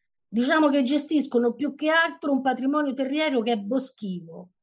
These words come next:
Tutti i fa-, i, tutti i boschi più belli che ci abbiamo in Italia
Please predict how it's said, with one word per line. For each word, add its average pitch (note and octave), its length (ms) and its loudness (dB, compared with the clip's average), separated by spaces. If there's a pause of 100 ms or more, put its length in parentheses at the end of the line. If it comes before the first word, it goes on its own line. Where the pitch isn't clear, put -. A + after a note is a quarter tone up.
Tutti F4 300 -2
i B3 40 -2
fa-, C4 180 -2
i, D4 100 -4
tutti F#4+ 260 0
i C#4 60 0
boschi B3+ 400 0
più G3+ 160 0
belli A#3+ 260 4
che G#3 100 2
ci G#3 120 -4
abbiamo G#3 240 0
in G3+ 60 -2
Italia G3+ 680 -6